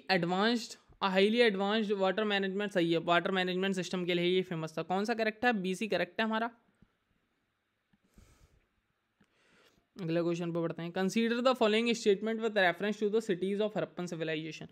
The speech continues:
Surkota was the coastal city characterized by, ये सही है भाई, सही है, पहला सही। In Mohenjo-daro the largest building is Great Bath, ये गलत है, पहला सही है, ये गलत है। लार्जेस्ट बिल्डिंग ग्रेनरी थी भाई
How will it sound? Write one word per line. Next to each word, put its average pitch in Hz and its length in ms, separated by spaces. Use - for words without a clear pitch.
Surkota 214 560
was 226 200
the 240 80
coastal 214 400
city 220 260
characterized 202 720
by, - 160
ये 175 120
सही 165 220
है 160 60
भाई, 160 260
सही 165 160
है, 170 60
पहला 175 240
सही। 175 220
In 208 180
Mohenjo-daro 226 580
the 226 120
largest 208 420
building 214 380
is 196 140
Great 190 220
Bath, 208 180
ये 185 100
गलत 147 260
है, 165 120
पहला 170 240
सही 170 260
है, 214 200
ये 175 180
गलत 156 240
है। 165 160
लार्जेस्ट 165 400
बिल्डिंग 190 300
ग्रेनरी 170 380
थी 170 140
भाई 151 200